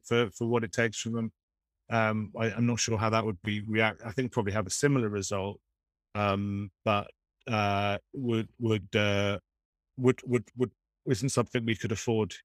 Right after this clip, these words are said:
either. S-, so, <laughs> y-, y-, y-, you know, there, there's a lot of spite behind those campaigns and a lot of i-, i-, ideological, uh, movements behind those campaigns, and,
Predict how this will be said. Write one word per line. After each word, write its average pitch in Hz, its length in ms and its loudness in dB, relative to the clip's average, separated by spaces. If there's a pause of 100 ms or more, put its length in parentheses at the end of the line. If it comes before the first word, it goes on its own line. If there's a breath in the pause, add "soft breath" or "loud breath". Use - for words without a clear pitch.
either. 104 560 0 (540)
S-, - 120 -10 (160)
so, 135 540 6 (120)
<laughs> - 120 -18
y-, 127 380 -2
y-, 135 200 2
y-, 131 120 -2 (120)
you 143 240 6
know, 131 220 8
there, 135 240 6
there's 139 220 4
a 147 40 6
lot 165 180 8
of 143 80 4
spite 165 520 4 (100)
behind 151 440 2
those 151 240 4
campaigns 143 760 0 (320 loud breath)
and 117 120 4
a 120 60 6
lot 127 180 8
of 117 220 2 (180)
i-, 131 200 4
i-, 127 320 4
ideological, 120 1000 0 (680)
uh, 117 200 2
movements 120 540 4
behind 123 400 0
those 117 220 2
campaigns, 117 800 2
and, 113 260 4